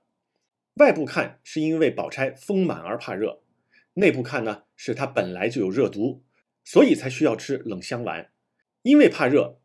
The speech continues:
所以宝钗始终表现出来的就是对人和对物的冷。第三，这个清虚观的建筑环境很好，不但凉快，两边还有楼房，所以贾府可以包场搞活动，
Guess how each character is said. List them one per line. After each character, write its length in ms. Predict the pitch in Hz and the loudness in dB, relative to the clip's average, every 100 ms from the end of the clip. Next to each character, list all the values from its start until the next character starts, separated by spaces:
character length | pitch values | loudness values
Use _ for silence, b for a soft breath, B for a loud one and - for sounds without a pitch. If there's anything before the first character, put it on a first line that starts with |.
| _ | _
所 200 | - 143 | 0 2
以 80 | 170 | 2
宝 180 | 98 82 | 0 -4
钗 260 | 131 139 - | -4 -4 -6
始 280 | - 110 | -10 -8
终 200 | 107 220 | -4 -2
表 140 | 208 92 | -2 -2
现 180 | - 127 | -4 -4
出 140 | 147 | -2
来 100 | 113 | -2
的 100 | 120 | 0
就 140 | 113 | -4
是 320 | 104 113 - _ _ - | -4 -6 -8 _ _ 2
对 180 | 170 | 4
人 300 | 107 101 123 | 4 -2 -4
和 140 | - 135 | -8 -4
对 180 | 131 127 | 0 0
物 160 | 143 | 0
的 120 | 104 | -4
冷。 320 | 101 78 95 - _ _ _ _ _ _ - | -4 -6 -10 -18 _ _ _ _ _ _ -10
第 100 | 120 | -4
三， 360 | 156 139 - _ _ _ _ - | -2 -2 -4 _ _ _ _ 0
这 100 | 139 | 0
个 80 | |
清 240 | 120 - 220 | 0 -4 -4
虚 160 | 226 | 0
观 160 | 214 196 | 2 4
的 80 | 127 | 2
建 220 | 151 135 | 0 0
筑 80 | 123 | -2
环 160 | 110 | -4
境 120 | 131 123 | -4 -4
很 160 | - | -6
好， 320 | 120 - - _ _ _ | -8 -10 -14 _ _ _
不 80 | - | 0
但 180 | 226 190 | 2 4
凉 160 | 123 202 | 4 2
快， 340 | - - - _ | -2 -2 -6 _
两 220 | - 110 117 | -6 -4 -2
边 160 | 180 | -2
还 140 | - 151 | 0 -2
有 100 | 98 | 0
楼 180 | 92 | -2
房， 300 | 165 92 78 _ _ _ _ _ _ | -2 -4 -12 _ _ _ _ _ _
所 180 | - 302 | 2 4
以 120 | 170 | 6
贾 200 | 123 208 | 2 -2
府 160 | - | -4
可 140 | 107 170 | -8 -6
以 80 | 127 | -4
包 220 | - 233 | 0 0
场 220 | 156 123 | 0 -6
搞 140 | 95 | -6
活 180 | 85 98 | -6 -6
动， 240 | 117 - | -6 -8